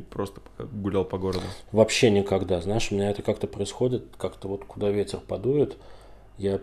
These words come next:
Speaker 2: придумываю какие-то места, куда я бы хотел пойти, и просто, ну, как-то гуляю там, гуль-,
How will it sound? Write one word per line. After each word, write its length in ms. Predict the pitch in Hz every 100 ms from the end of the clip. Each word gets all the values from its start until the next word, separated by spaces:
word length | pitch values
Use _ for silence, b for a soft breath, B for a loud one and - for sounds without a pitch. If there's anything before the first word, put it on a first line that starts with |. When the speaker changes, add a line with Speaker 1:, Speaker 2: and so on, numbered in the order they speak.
| -
Speaker 2:
придумываю 420 | - 107 120 113 101
какие-то 260 | 110 -
места, 320 | 104 - 117
куда 300 | 123 107 95
я 80 | 95
бы 100 | 95 95
хотел 260 | 101 98
пойти, 520 | 92 101 98 - 143
и 20 | 135
просто, 480 | - 101 - -
ну, 880 | 98 92 92 92 92 95 95 98 110
как-то 300 | 101 98 -
гуляю 420 | 92 95 98 127 113
там, 300 | 98 87 90
гуль-, 220 | 92